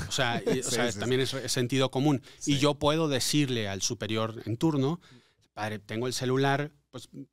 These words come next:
Speaker 1: quisiera llevármelo porque la verdad, pues ya estoy acostumbrado". Y no, no te van a decir que no.
Speaker 2: Sí.
Speaker 1: Pero ese es el sentido. Fíjate, y aquí es una po-, una reflexión que me gustaría también hacer.
Speaker 2: ¿Mm?
Speaker 1: Dios no está peleado con la riqueza.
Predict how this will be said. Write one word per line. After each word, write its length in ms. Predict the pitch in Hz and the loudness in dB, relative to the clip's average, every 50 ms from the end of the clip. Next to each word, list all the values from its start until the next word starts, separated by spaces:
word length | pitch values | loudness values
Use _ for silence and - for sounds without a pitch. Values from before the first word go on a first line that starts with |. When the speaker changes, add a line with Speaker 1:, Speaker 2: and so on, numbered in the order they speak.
| _ _ | _ _
Speaker 1:
quisiera 400 | _ - 110 - - 123 110 117 | _ -8 -4 -4 -2 0 0 0
llevármelo 420 | 123 120 120 123 127 131 143 151 147 | 2 2 2 2 2 2 0 0 -2
porque 220 | 139 123 - 117 | -4 -8 -8 -6
la 100 | 107 104 | -6 -6
verdad, 220 | 107 110 123 127 - | -4 -4 -6 -6 -8
pues 120 | 101 - | -12 -18
ya 40 | - | -16
estoy 180 | - - - 85 | -16 -16 -16 -16
acostumbrado". 540 | - 92 - - 117 127 170 185 190 175 - | -14 -14 -10 -6 -4 -2 -2 -2 -2 -4 -4
Y 80 | - 113 | -4 -4
no, 160 | 104 87 78 | -4 -4 -6
no 180 | 80 82 82 87 | -10 -14 -16 -14
te 80 | - | -12
van 160 | 107 104 107 104 | -10 -8 -8 -8
a 60 | 92 | -8
decir 340 | 87 - - 104 98 104 - | -8 -8 -8 -8 -8 -8 -8
que 140 | - 101 | -6 -4
no. 240 | 104 110 110 101 - _ _ _ _ _ | 0 0 0 -2 -2 _ _ _ _ _
Speaker 2:
Sí. 260 | - - 101 90 - | -14 -12 -12 -12 -6
Speaker 1:
Pero 220 | - 156 143 143 151 | -2 0 0 2 2
ese 160 | 151 185 196 | 2 2 2
es 100 | 180 - | 2 2
el 140 | 190 147 - | 2 2 2
sentido. 640 | - 127 113 107 104 - - 131 117 98 87 - _ _ _ _ _ _ _ _ _ _ | 2 2 0 0 -2 0 0 0 0 0 -4 -8 _ _ _ _ _ _ _ _ _ _
Fíjate, 220 | - 175 170 180 | -4 -4 0 2
y 60 | 180 165 | 2 2
aquí 180 | 147 - 185 | 4 4 2
es 100 | 180 - | 2 2
una 180 | 214 214 202 185 | 4 2 2 0
po-, 200 | - 170 151 151 | 0 -4 -4 -4
una 380 | - 156 156 165 170 170 160 147 | -4 0 0 2 2 2 0 -2
reflexión 420 | 143 127 - 131 - - 143 143 | -2 -2 -4 -4 -4 -2 -4 -2
que 80 | - 160 | 0 0
me 100 | 151 147 | 0 0
gustaría 460 | 135 127 127 - 131 120 127 131 131 | 0 0 0 0 0 0 0 0 0
también 240 | - 127 123 131 131 | 0 0 0 0 0
hacer. 380 | 123 - - 143 123 110 - _ _ _ _ - | -2 -2 -2 -2 -4 -4 -8 _ _ _ _ -14
Speaker 2:
¿Mm? 100 | 143 147 175 _ _ _ _ _ _ _ _ _ _ _ _ | -14 -14 -14 _ _ _ _ _ _ _ _ _ _ _ _
Speaker 1:
Dios 560 | 127 117 117 147 165 180 208 220 - - - | -20 -10 0 2 2 2 2 0 -2 -2 0
no 160 | 165 151 175 | 0 0 0
está 260 | 175 - - 202 185 | 0 0 -4 -6 -4
peleado 400 | - 185 151 143 135 135 156 170 | -2 0 0 0 0 0 -2 -4
con 140 | - 139 127 | -4 -6 -6
la 80 | 110 101 | -6 -6
riqueza. 540 | - 101 101 - 127 - - 98 85 - | -8 -10 -6 -4 -2 -2 -2 -4 -6 -16